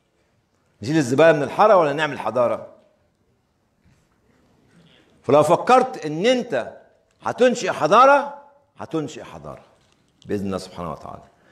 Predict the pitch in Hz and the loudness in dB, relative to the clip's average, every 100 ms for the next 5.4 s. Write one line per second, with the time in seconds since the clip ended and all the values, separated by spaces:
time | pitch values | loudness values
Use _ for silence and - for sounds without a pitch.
0 | _ _ 123 127 139 233 240 190 214 214 | _ _ 0 2 4 4 2 0 -4 -2
1 | 196 185 156 151 165 147 147 - 240 240 | -4 -2 -2 -4 -6 -4 -4 4 6 6
2 | 190 151 143 151 170 156 143 180 208 190 | 4 0 -2 -2 -4 -2 2 4 6 4
3 | 180 160 151 143 127 120 196 208 190 147 | 2 0 -4 -8 -10 0 4 4 2 -4
4 | 143 107 135 156 151 120 117 139 117 95 | -6 -6 -4 -4 -6 -10 -8 -10 -10 -12
5 | 95 82 - _ | -14 -16 -18 _